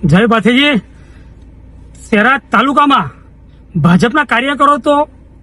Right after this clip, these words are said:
ગાડીની આગળ ભાજપનું પો-, પોસ્ટર મારે, હોદ્દો લખે, આપણે કોઈ વધુ રહેતો નથી. પરંતુ મને એવું લાગે છે, ભાજપના એક નેતાએ આજે મામલતદાર શ્રી ધર્મેન્દ્રભાઈ પટેલે ફરજ પાડી, શહેરાના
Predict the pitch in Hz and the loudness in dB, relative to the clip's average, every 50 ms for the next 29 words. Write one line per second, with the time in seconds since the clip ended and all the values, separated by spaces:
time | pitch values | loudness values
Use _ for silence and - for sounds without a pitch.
0 | - - - - - - - - - - 190 226 269 277 277 269 240 285 240 202 | -20 -20 -20 -20 -20 -20 -16 -6 -4 -2 -2 -2 -2 -2 -2 -2 -2 -2 -2 0
1 | 226 220 202 254 269 285 220 - 269 269 392 - - - - 262 226 - - 269 | 0 0 0 0 -2 -2 -2 -2 -2 -2 -2 -4 -10 -8 -4 -2 -2 -2 -2 -2
2 | 269 269 262 262 254 254 247 262 262 - - - - - - - - - - - | -2 0 0 0 0 -2 -4 -8 -10 -14 -20 -20 -20 -20 -20 -20 -20 -20 -8 -4
3 | 208 214 175 175 269 277 269 214 - 247 247 262 262 233 - - - - - - | -2 -2 0 0 0 0 0 0 -2 -2 -2 -2 -4 -8 -14 -20 -20 -20 -20 -20
4 | - - - - - - 196 196 - 269 269 - 269 254 240 226 185 208 233 233 | -20 -20 -20 -12 -4 -2 -2 -2 0 -2 -2 0 0 0 2 2 2 2 2 2
5 | 202 - - 202 220 - - - - 220 208 - 277 226 190 - - 240 277 330 | 0 0 -2 -2 -2 -4 -6 -4 -2 -2 0 0 -2 -2 -4 -6 -6 -4 -2 -2
6 | 339 359 370 339 285 208 170 - - - - - - - - - 208 240 269 302 | -2 0 0 0 0 0 -2 -6 -12 -20 -20 -20 -20 -10 -2 0 2 2 2 2
7 | 302 302 302 302 294 285 302 - 294 294 220 233 220 214 185 269 233 311 285 285 | 0 0 0 0 0 0 -2 -2 -4 -2 -2 -2 -2 -2 -2 -2 -4 -4 -4 -4
8 | 247 277 254 - 302 294 262 202 - - - - - - - - 240 247 294 277 | -4 -4 -2 0 0 0 0 -2 -6 -10 -16 -20 -20 -14 -12 -8 -4 -2 -2 2
9 | 240 226 233 262 285 330 339 349 359 320 320 277 - - 302 320 269 220 254 247 | 2 2 2 2 0 -2 -2 0 0 0 0 -2 -4 -4 -4 -4 -2 -2 -2 -2
10 | 240 277 285 277 285 294 294 262 - 262 247 311 320 330 302 - 254 277 269 - | -2 -2 -2 -2 0 0 -2 -2 -4 -4 -4 -2 -2 -2 -2 -2 -2 -4 -4 -4
11 | - 302 262 262 277 269 233 196 185 - - - - - - - - - - - | -4 -2 -2 -2 -2 -2 -4 -4 -6 -10 -16 -20 -20 -20 -20 -20 -20 -20 -20 -20
12 | - - 220 202 208 226 240 247 247 247 | -8 -2 -2 0 0 0 0 0 0 -2